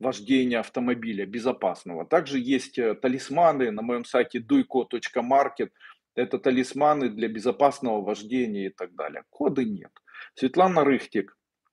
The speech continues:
Спасибо большое, что вы есть и всегда даёте возможность прикасаться к вашим бесценным знаниям. Скажите, можно ли читать на сына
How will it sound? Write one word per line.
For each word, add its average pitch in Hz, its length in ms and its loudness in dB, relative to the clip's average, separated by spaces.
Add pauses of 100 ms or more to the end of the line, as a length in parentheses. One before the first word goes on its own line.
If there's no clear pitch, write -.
(240)
Спасибо 202 300 2
большое, 190 360 6
что 180 200 -2
вы 156 140 0
есть 123 460 -4
и 131 80 -4
всегда 117 320 -2
даёте 120 320 0
возможность 127 580 -2
прикасаться 123 560 -2
к - 140 -16
вашим 131 420 2
бесценным 135 600 2
знаниям. 117 520 -2
Скажите, 123 460 -4
можно 135 260 -2
ли 139 140 -6
читать 131 440 -4
на 101 100 -6
сына 127 360 -8